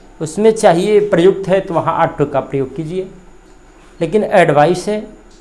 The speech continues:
तो वहाँ should का प्रयोग कीजिए। पिछली कक्षा में हमने इस पर विस्तृत चर्चा किया था कि should, यहाँ माता पिता की आज्ञा माननी चाहिए,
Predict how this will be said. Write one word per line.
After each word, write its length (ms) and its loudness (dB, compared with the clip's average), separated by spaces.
तो 100 -2
वहाँ 180 -2
should 260 -6
का 80 2
प्रयोग 320 -4
कीजिए। 300 -4
पिछली 280 -8
कक्षा 300 -4
में 100 -6
हमने 240 -6
इस 120 -6
पर 140 -4
विस्तृत 320 -8
चर्चा 260 -8
किया 240 -2
था 160 -10
कि 80 -12
should, 300 4
यहाँ 160 2
माता 320 2
पिता 280 0
की 120 -4
आज्ञा 220 2
माननी 320 -2
चाहिए, 360 -2